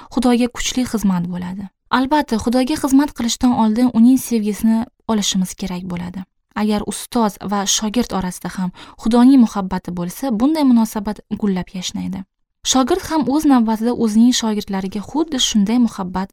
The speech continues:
ko'rsata oladi. Shu tariqa Masihning amri bajariladi. Chunki u shunday degan edi:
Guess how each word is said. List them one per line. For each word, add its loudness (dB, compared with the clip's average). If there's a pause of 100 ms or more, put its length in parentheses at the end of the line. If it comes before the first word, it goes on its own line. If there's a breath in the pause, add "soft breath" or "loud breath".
ko'rsata -6
oladi. -10 (520)
Shu -4
tariqa -6 (300 loud breath)
Masihning 2
amri 0 (180)
bajariladi. -6 (200)
Chunki 2
u -2
shunday 4
degan -6
edi: -8